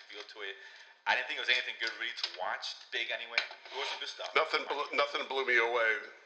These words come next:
Speaker 1: Right, nothing blew me away. I was like, oh, it was kind of, I don't know, it was very, it was a Comic-Con light at best, right?
Speaker 2: Right, but you
Speaker 1: Uh,
Speaker 2: have those moments. You, every Comic-Con, you have that moment where you
Speaker 1: Sure,
Speaker 2: see one
Speaker 1: sure.
Speaker 2: that, that you
Speaker 1: It,
Speaker 2: go
Speaker 1: it's,
Speaker 2: like,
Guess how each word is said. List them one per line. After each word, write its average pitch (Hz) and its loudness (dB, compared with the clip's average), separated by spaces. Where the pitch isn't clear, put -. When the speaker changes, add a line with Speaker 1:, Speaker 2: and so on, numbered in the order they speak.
Speaker 1:
Right, 143 0
nothing 120 -4
blew 120 -8
me 110 -8
away. 107 0
I 110 2
was 107 -4
like, 117 -8
oh, 127 -4
it 123 -4
was 135 -8
kind 151 -6
of, 123 -8
I 139 -6
don't 117 -8
know, 117 -6
it 123 -6
was - -8
very, 127 -2
it - -8
was 127 -8
a 120 -8
Comic-Con 123 -4
light 90 -2
at 98 -6
best, - -10
right? 190 0
Speaker 2:
Right, - 2
but 160 8
you 151 12
Speaker 1:
Uh, 143 8
Speaker 2:
have 151 6
those 151 4
moments. 135 4
You, 135 8
every 143 8
Comic-Con, 123 4
you 113 0
have 117 4
that 117 4
moment 117 2
where 110 6
you 113 6
Speaker 1:
Sure, - 6
Speaker 2:
see 131 6
one 113 4
Speaker 1:
sure. 107 4
Speaker 2:
that, - -8
that 123 8
you 240 6
Speaker 1:
It, - 4
Speaker 2:
go 123 6
Speaker 1:
it's, 117 2
Speaker 2:
like, 107 4